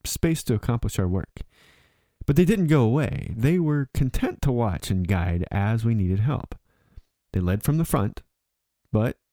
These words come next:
they stayed in the back. My leaders were servants,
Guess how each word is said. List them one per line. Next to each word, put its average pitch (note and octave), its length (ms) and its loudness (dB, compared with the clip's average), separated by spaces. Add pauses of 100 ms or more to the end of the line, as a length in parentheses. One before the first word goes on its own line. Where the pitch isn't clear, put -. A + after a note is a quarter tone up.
(160)
they F2+ 140 -2
stayed G2+ 420 -2
in E2 120 -2
the D#2+ 60 -4
back. - 480 -6 (1800)
My F#3 120 2
leaders A3+ 340 0
were C#3+ 80 4
servants, - 800 -4